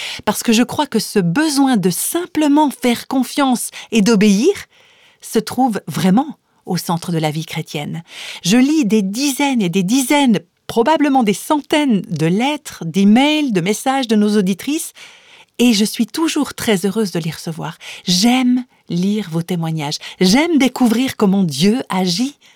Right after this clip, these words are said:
dans vos vies. C'est un privilège d'être au courant des luttes par lesquelles vous passez.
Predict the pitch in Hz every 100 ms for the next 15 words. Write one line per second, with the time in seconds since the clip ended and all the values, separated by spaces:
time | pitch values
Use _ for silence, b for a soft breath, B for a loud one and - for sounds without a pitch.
0 | b 185 165 156 156 147 151 170 _ _
1 | _ _ _ _ _ _ _ _ _ _
2 | _ _ _ _ _ - 240 247 214 277
3 | 269 262 277 262 - 202 - 196 - 247
4 | 269 262 214 202 226 - 196 185 185 -
5 | 180 180 180 175 180 - 165